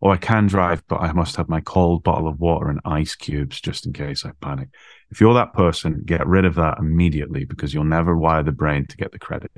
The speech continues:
And it's these kind of things. And it's just like, where you're at, a little bit at a time. And that's what I did, just a little bit at a time. Took me a while, but got there. Until one day you'll be sitting there just daydreaming, driving. You'll be like, "Oh, wow, this didn't really feel like a thing."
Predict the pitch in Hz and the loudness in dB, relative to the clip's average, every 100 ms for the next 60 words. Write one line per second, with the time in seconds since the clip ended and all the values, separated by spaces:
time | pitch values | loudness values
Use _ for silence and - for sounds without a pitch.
0 | - _ _ _ _ _ 107 107 - 113 | -20 _ _ _ _ _ 0 0 0 -2
1 | - 117 117 131 127 - 107 - 98 87 | 2 2 4 4 4 4 2 2 -4 -2
2 | - 87 82 95 139 - 78 80 90 101 | -2 0 2 2 2 2 2 2 2 2
3 | 117 - 135 185 156 - _ _ _ _ | 0 0 -2 0 -4 -8 _ _ _ _
4 | _ - 117 - - 175 90 - 71 78 | _ -4 -2 0 0 2 0 -2 -4 -2
5 | 71 76 101 104 117 127 71 - 151 165 | -2 0 0 2 2 2 0 0 0 0
6 | 123 - - 92 117 117 151 208 131 - | -2 -2 0 2 2 0 0 -2 -2 -4
7 | - 113 - - - 135 - _ _ _ | 0 0 0 -4 -2 -2 -4 _ _ _
8 | _ 98 95 101 127 85 87 104 92 - | _ -6 0 4 4 4 4 4 2 2
9 | 98 - 82 80 101 104 - - - 87 | 0 2 2 2 0 -4 -10 -8 -2 2
10 | 104 78 73 87 92 82 85 71 76 95 | 2 2 0 2 2 0 0 -2 -2 -2
11 | 90 95 - _ _ _ _ _ _ _ | 0 0 -2 _ _ _ _ _ _ _
12 | - 120 123 139 - _ - - - - | -6 -4 -2 -4 -8 _ -18 -10 -6 -4
13 | - 82 - 101 - 113 - 147 | -4 -4 -4 -4 -4 -4 -4 -4